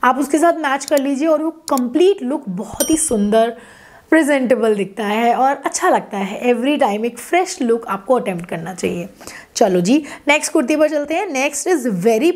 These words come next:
pretty color, जो कि मुझे पहली बार मिला, ऑरेंज कलर, वो भी कलमकारी में। कॉटन के ऊपर ये है ब्रांड सिग्नी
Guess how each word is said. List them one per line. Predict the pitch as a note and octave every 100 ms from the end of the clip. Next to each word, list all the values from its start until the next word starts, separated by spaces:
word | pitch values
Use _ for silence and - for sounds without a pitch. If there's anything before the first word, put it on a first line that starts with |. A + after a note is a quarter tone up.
| D#4+
pretty | C4+ D4 D4
color, | C4+ B3+ D4
जो | C4
कि | B3 C#4+
मुझे | C#4 D4+
पहली | F4+ - B3+ A3+ C4
बार | D4 D4
मिला, | B3+ A#3+ D4 - -
ऑरेंज | A3 A#3+ E4 E4
कलर, | - A3+ G#3 C4+ - - -
वो | A#3+
भी | B3
कलमकारी | D#4+ A#3 A3+ A3+ A3+ G3+
में। | G3+ G#3+ F4 - _ _ - - - - - - - -
कॉटन | D4+ C4+ D#4 G4
के | G4
ऊपर | F4+ C4+ D4 C#4+
ये | C#4 A#3+ C4 D4
है | E4+ D#4
ब्रांड | A3 A3+ G#3+ G#3 A#3 B3
सिग्नी | - - C4+ G3+ G#3+ A3+ F4